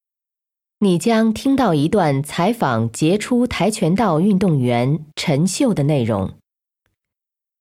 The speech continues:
请听下面的采访，你将听到两遍。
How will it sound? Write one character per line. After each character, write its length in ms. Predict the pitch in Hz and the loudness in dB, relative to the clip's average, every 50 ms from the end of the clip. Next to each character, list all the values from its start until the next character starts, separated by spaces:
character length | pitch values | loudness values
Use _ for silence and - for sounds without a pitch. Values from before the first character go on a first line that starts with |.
| _ _ | _ _
请 240 | - - 214 185 180 | -4 0 0 0 0
听 320 | - - 240 240 240 240 | 0 0 0 2 2 0
下 260 | 233 - 302 269 233 | 0 -2 0 0 2
面 180 | 208 208 214 185 | 2 2 2 2
的 80 | 156 143 | 0 -2
采 300 | 147 - - 147 185 240 | -4 -4 -2 -2 -2 -2
访， 420 | - - 143 110 98 98 95 - _ _ _ _ _ _ _ _ _ _ _ _ _ _ _ _ _ | -2 -2 -2 -2 -2 -6 -8 -12 _ _ _ _ _ _ _ _ _ _ _ _ _ _ _ _ _
你 180 | 180 175 160 | 0 0 0
将 380 | 147 156 196 185 180 185 180 180 | 0 0 0 0 2 2 0 -2
听 200 | - - 220 220 | 0 0 0 2
到 200 | 214 208 185 151 | 2 2 0 0
两 280 | 143 135 117 110 104 95 | 0 0 -2 -2 -4 -2
遍。 380 | - 180 180 156 113 101 - | -2 0 0 0 -2 -4 -8